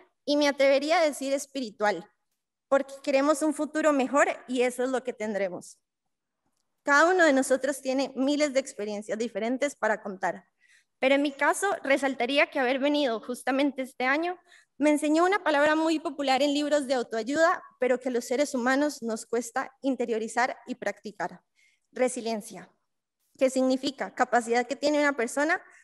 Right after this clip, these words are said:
para adaptarse a circunstancias adversas. El haber salido de nuestra zona de confort,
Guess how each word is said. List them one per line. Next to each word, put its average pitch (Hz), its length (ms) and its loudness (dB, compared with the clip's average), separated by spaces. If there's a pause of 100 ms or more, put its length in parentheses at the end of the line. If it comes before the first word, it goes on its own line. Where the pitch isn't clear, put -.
(140)
para 254 220 2
adaptarse 302 640 -2
a 285 100 0
circunstancias 254 800 -4
adversas. 196 680 -6 (1200)
El 262 140 0
haber 302 200 6
salido 359 340 2
de 370 60 0
nuestra 277 340 -2
zona 269 260 -2
de 285 80 -2
confort, 214 640 -4